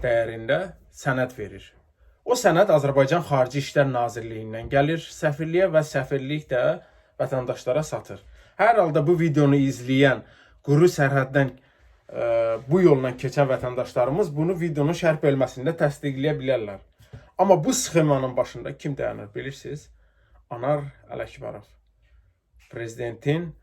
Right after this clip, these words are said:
vitse-prezidentin əsas adamı, Mehriban Əliyevanın əsas adamı. Pulları yığmağa da hər ayda iki maşın gedir,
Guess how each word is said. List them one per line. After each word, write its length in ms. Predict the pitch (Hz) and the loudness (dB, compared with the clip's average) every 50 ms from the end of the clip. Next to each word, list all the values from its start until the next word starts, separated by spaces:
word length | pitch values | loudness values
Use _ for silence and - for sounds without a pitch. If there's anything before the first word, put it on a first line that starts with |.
| _ _ _ _ - | _ _ _ _ -6
vitse-prezidentin 1000 | 156 151 - - 123 - - 117 117 113 110 107 117 117 113 - 156 151 147 - - | -6 -4 -4 -6 -10 -10 -10 -10 -12 -12 -10 -10 -10 -10 -8 -4 -4 -4 -4 -6 -10
əsas 320 | 139 - - 156 147 - | -8 -4 -2 -2 -2 -4
adamı, 360 | 120 110 110 104 98 98 98 - _ _ - | -8 -10 -10 -12 -12 -14 -16 -18 _ _ -18
Mehriban 500 | 117 113 107 113 113 110 127 127 120 113 | -16 -16 -14 -12 -8 -2 -2 -2 -2 -2
Əliyevanın 500 | 107 113 120 120 110 104 107 113 120 117 - | -6 -6 -6 -6 -6 -6 -8 -10 -10 -12 -14
əsas 300 | 107 - - 104 - - 101 | -14 -14 -16 -18 -18 -18 -18
adamı. 300 | 101 95 95 98 - - _ _ _ _ - _ _ _ _ - - - _ _ _ _ _ _ | -16 -16 -16 -16 -18 -20 _ _ _ _ -20 _ _ _ _ -20 -20 -20 _ _ _ _ _ _
Pulları 400 | - - 143 139 143 147 165 196 | -4 0 2 4 6 4 4 4
yığmağa 500 | 180 151 147 135 143 147 151 156 185 180 156 | 0 0 0 0 2 0 2 2 2 2 4
da 100 | 139 143 156 175 202 208 - _ - _ _ _ _ _ _ _ _ _ _ _ _ _ _ _ _ _ - - | 4 4 4 2 -2 -6 -14 _ -20 _ _ _ _ _ _ _ _ _ _ _ _ _ _ _ _ _ -6 0
hər 200 | 170 190 196 190 151 - - - _ _ _ - | 4 4 4 2 0 -8 -14 -20 _ _ _ 0
ayda 600 | 139 135 135 135 135 131 147 165 196 208 - - _ _ _ _ _ _ _ _ _ _ _ | 2 2 4 2 2 0 0 0 0 -2 -4 -8 _ _ _ _ _ _ _ _ _ _ _
iki 400 | - 147 - - 262 254 254 - - _ _ _ _ _ - | -16 -12 -8 -6 -6 -6 -6 -8 -18 _ _ _ _ _ -6
maşın 400 | - 139 143 139 - 165 143 127 | -2 -2 0 0 0 0 0 0
gedir, 340 | 123 139 135 131 170 190 180 | 2 2 2 2 2 0 -2